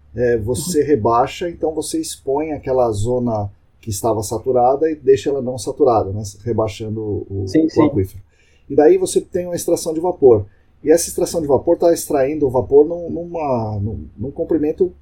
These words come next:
Speaker 1: relativamente grande, que você tá extraindo vapor da zona não saturada e da zona que
Speaker 2: Uhum.
Speaker 1: está não saturada agora pelo rebaixamento.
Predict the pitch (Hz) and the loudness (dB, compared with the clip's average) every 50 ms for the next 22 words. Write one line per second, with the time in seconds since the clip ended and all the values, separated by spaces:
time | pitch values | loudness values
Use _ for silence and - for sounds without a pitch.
0 | - - - - - 156 147 151 - 139 131 135 135 - 202 175 175 165 147 127 | -20 -20 -12 -6 -2 -2 -2 0 -2 -2 -4 -4 -4 -2 4 6 8 8 8 6
1 | 104 104 - - 117 - 123 117 107 - 127 123 117 120 127 117 101 127 120 107 | 2 -2 -4 -6 -6 -2 -2 -2 -2 0 -2 -2 0 0 0 0 0 0 0 0
2 | 113 110 113 117 113 113 113 117 123 127 117 - - 107 101 123 123 120 110 113 | 0 -2 -2 -4 -6 -4 -4 -4 -4 -4 -6 -6 -6 -6 -2 0 0 2 2 2
3 | 113 - 147 165 175 - _ _ _ _ _ - 151 151 165 151 - - 147 156 | 2 2 2 0 -4 -4 _ _ _ _ _ -2 2 4 4 4 4 2 -2 -4
4 | 160 170 151 160 190 190 - 113 156 165 170 170 175 175 170 - - - 170 170 | -4 -2 0 0 0 0 0 2 2 2 2 2 -2 -6 -8 -6 -2 -2 -2 2
5 | - 156 143 - - 151 160 139 131 127 127 131 131 - - 123 127 120 123 123 | 2 4 4 4 6 4 4 6 8 8 8 8 6 2 0 -2 -2 0 0 0
6 | 123 - - 143 123 110 95 90 - - _ | 0 0 0 -2 -2 -2 -2 -4 -6 -12 _